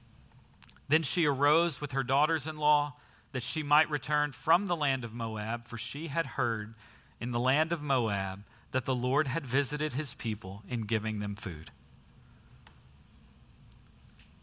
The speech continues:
The Lord has provided. It's what he promised that he would do. And had they stayed, they would have been partaking of his provision.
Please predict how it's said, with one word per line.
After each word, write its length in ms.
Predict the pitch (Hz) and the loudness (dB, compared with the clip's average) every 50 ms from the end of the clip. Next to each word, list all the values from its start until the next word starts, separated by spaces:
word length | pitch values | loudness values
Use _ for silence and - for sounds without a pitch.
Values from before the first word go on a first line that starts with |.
| - - - - - - - - - - _ - | -20 -20 -20 -20 -20 -20 -20 -20 -20 -20 _ -4
The 140 | - 131 127 | 0 2 2
Lord 320 | 117 135 143 156 175 180 143 | 4 6 6 6 6 6 4
has 240 | - 170 151 - | 0 0 -2 -2
provided. 680 | - - - 143 123 135 135 131 120 113 107 92 87 87 - - - - - - - - _ _ - - - - - - - - - - - - - - - - - - - - - - - - | -6 -2 -2 -2 4 6 6 6 6 6 2 -2 -6 -8 -12 -20 -20 -20 -20 -20 -20 -20 _ _ -20 -20 -20 -20 -20 -20 -20 -20 -20 -20 -20 -20 -20 -20 -20 -20 -20 -20 -20 -20 -20 -20 -10 -8
It's 180 | 135 - - | -8 -4 0
what 120 | 160 175 175 | 2 2 2
he 60 | 160 | 2
promised 640 | - - - - 160 170 170 156 131 120 117 - - | -2 -6 0 4 6 8 8 8 6 2 -2 -2 -2
that 140 | 143 127 104 | -2 -2 0
he 140 | 98 131 123 | 0 -2 0
would 280 | 113 123 127 117 104 | 2 2 2 2 0
do. 240 | 95 90 82 76 71 - - - - - - - _ - - - - - - _ _ - _ _ - - - - | -4 -6 -8 -8 -12 -18 -20 -20 -20 -20 -20 -20 _ -20 -20 -20 -20 -20 -20 _ _ -20 _ _ -20 -20 -12 -6
And 120 | 143 147 | -2 0
had 260 | 139 147 170 170 170 | 4 8 8 8 8
they 120 | 190 196 180 | 6 4 4
stayed, 580 | - - - 196 175 135 110 104 98 98 - - - - - - - - - - - - - - - - _ - - - - | 2 0 0 2 2 4 2 0 -2 -6 -10 -14 -20 -20 -20 -20 -20 -20 -20 -20 -20 -20 -20 -20 -20 -20 _ -20 -14 -2 0
they 80 | 147 | 2
would 140 | 143 170 180 | 4 4 4
have 140 | 175 156 151 | 2 2 2
been 320 | 170 175 165 151 143 127 - - _ _ _ - - - _ _ - | 0 0 0 0 -6 -8 -10 -16 _ _ _ -20 -20 -20 _ _ -4
partaking 680 | - 165 156 - - 208 208 190 - 151 131 127 131 131 | 0 0 0 4 6 6 6 6 4 0 -2 -2 -4 -2
of 340 | 147 147 135 120 - - _ | -2 -2 -2 -2 -6 -12 _
his 260 | - 160 156 131 - | -2 -2 -2 -2 -2
provision. 600 | - - - 147 131 156 151 120 101 95 82 | -6 -4 -4 0 4 4 4 4 2 -2 -8